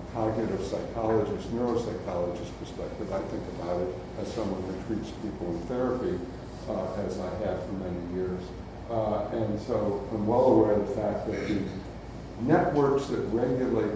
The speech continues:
cognition also are heavily involved in regulation, regulating affect and back and forth. And you can't neatly dissect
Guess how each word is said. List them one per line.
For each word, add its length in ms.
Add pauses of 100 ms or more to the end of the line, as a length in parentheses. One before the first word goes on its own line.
(160)
cognition 640 (500)
also 480
are 120 (100)
heavily 320
involved 500
in 160
regulation, 640 (340)
regulating 640
affect 480
and 160
back 260
and 180
forth. 440 (320)
And 160
you 160
can't 320
neatly 360 (200)
dissect 320